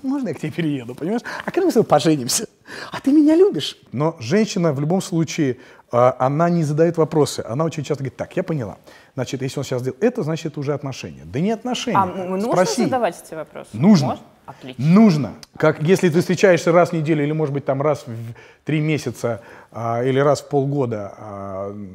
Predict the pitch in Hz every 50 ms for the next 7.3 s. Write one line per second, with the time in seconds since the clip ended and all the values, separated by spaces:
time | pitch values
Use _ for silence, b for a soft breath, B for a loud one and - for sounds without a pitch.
0 | 98 92 92 107 117 120 123 120 117 117 143 196 196 220 156 131 135 123 - 127
1 | 107 - 113 - - 104 110 104 98 98 92 85 80 67 67 73 120 165 185 -
2 | b b b b b - - 90 90 90 92 95 101 104 - 123 110 - 147 135
3 | - 143 139 160 180 - - 143 - - 123 123 139 143 131 - 139 131 120 -
4 | 135 156 160 139 110 - 110 - - 139 - - 110 117 117 113 - 123 - -
5 | 107 85 90 147 196 220 214 208 214 214 208 - 185 175 170 135 107 - - 120
6 | 160 170 - B B B B B - 143 - - 151 110 - - - _ - 127
7 | 151 160 151 135 185 214